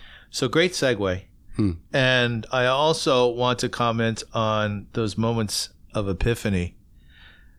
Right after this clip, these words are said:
Speaker 1: which we remember. They become an important part of our narrative. Some people might say, "Oh, you're copping out. Why didn't you just push harder, Michael?" You know, yes, your, your inch is shorter, but so was Muggsy Bogue. Was that his name? Muggsy
Speaker 2: Mm-hmm.
Speaker 1: Bogue? Um,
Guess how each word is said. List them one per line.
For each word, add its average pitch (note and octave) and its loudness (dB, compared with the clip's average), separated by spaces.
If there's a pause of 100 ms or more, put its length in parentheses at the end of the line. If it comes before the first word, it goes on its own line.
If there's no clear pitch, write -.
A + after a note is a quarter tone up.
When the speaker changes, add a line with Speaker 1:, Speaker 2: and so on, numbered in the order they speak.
(220)
Speaker 1:
which A#2+ -2
we A2+ 0
remember. G#2 2
They G#2 0
become A2 -2
an G#2+ 0
important G#2+ -2
part A#2+ 0
of G2 -4
our G2 -2
narrative. G#2+ 0 (640)
Some A2 -2
people A2 -2
might A2 0
say, A2 0
"Oh, C3 2
you're A#2 2
copping C#3+ -2
out. A#2 0
Why G#2+ 2
didn't A2+ -2
you B2 -6
just B2 -4
push - -2
harder, F#3+ 2
Michael?" F2+ -2 (280)
You B2+ 0
know, C3 2
yes, D3 0
your, B2 2
your B2 0
inch A#2 0
is A2 0
shorter, B2+ 2
but B2 -4
so D3 2
was B2+ 0
Muggsy B2+ 0
Bogue. A2+ -2 (280)
Was A2+ -4
that C#3+ 0
his C3 -2
name? D#3+ -2
Muggsy C3 0
Speaker 2:
Mm-hmm. A#2+ 6
Speaker 1:
Bogue? B2 2 (500)
Um, C#3 2